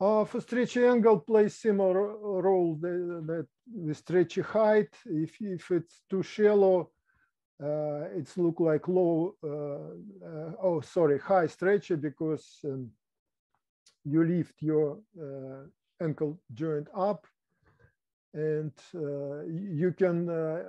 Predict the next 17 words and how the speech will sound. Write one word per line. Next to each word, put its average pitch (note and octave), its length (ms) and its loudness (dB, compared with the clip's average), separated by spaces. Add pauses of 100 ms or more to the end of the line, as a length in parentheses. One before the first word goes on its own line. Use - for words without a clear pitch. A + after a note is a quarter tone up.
(120)
I E3+ 60 -8
think G#3 420 -2 (600)
some F#3 320 0
rowers, F#3 680 4
uh, E3 460 -6
I D3+ 40 -6
think F3 280 -4
Ole F3 240 4
Zeidler, C#3 600 2
they, C#3+ 260 -2
they, D3 240 -4
they, C#3+ 540 -6 (260)
they, D3 320 -12 (260)
they C#3+ 300 -8 (760)
always E3+ 520 4 (300)
keep C#3 240 -4
the D#3 360 2